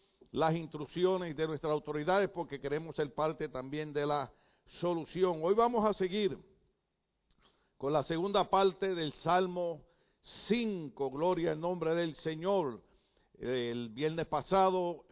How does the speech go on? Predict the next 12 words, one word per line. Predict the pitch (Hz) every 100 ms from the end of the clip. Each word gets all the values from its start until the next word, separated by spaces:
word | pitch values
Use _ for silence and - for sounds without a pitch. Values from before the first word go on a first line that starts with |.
| _
fue | 143
la | 156 156
primera | 147 151 151 151
parte, | 175 180 170 175 170 160
le | 147 139 131
recomendamos | 131 127 127 135 135 165 165
que | 139 139
lo |
escuche, | 123 180 190 185 175
discutimos | 143 - 135 160 151 151
muchas | 151 143 -
cosas | 160 156 139